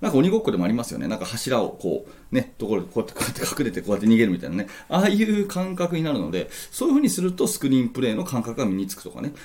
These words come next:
まあ、こういう風に遊びの中で自然に上手くなるゲームセンスドリルをやって、そのラダーとかフットワークとかも大事なんですけど、それは多分本人の中で感覚として繋がってないんじゃないかなと思うので、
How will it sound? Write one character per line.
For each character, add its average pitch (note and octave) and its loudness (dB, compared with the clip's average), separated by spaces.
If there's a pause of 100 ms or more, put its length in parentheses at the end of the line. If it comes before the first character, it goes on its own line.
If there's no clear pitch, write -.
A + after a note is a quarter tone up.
(140)
ま G3 -2
あ、 - -10
こ A3 2
う A3 4
い A3+ 4
う - 2
風 G#3 2
に C#3 2
遊 E3+ 0
び A#3 0
の A3+ 2
中 A3+ -2
で D3 -2
自 C#3 -4
然 D#3+ -2
に C#3+ 2
上 D#3+ 0
手 - -
く E3 -4
な C3 2
る A2 -2
ゲ C3+ 0
ー D#3 -2
ム E3 -6
セ E3+ -4
ン E3 -2
ス D#3+ -6
ド E3+ -2
リ D#3 -4
ル A#2+ 0
を B2 2
や F#2+ 0
っ - -10
て、 D#3+ -2 (300)
そ - -4
の D3 4
ラ C3+ 6
ダ G3+ 2
ー - -4
と A3 -6
か E3 -2
フ B2+ -4
ッ C3+ -6
ト - -2
ワ F#3+ 2
ー - -2
ク F#3 -10
と D#3 -4
か B2+ -2
も G2+ 0
大 D#3+ 0
事 F#3 -6
な F#3 -4
ん E3+ -2
で C#3 -6
す - -10
け - -4
ど、 B2 -2
そ - -4
れ B2 0 (160)
は - 0 (100)
多 A2 -2
分 B2 2
本 G3 0
人 A#2 4
の F#2+ 0
中 F#2+ -2
で F#2+ -2 (220)
感 A3+ 2
覚 G3 -2
と F#3 -6
し D#3+ -6
て C#3 -2
繋 F3+ -4
が F3+ -2
っ F3+ -6
て F3 -2
な E3+ 2
い C3+ 2
ん - 2
じ F#2 0
ゃ D#2+ -2
な D#2 -6
い D#2 -8
か D#2+ -6
な D2+ -6
と F2+ -6
思 F2 -2
う D#2 -4
の D2+ -4
で、 F2 -4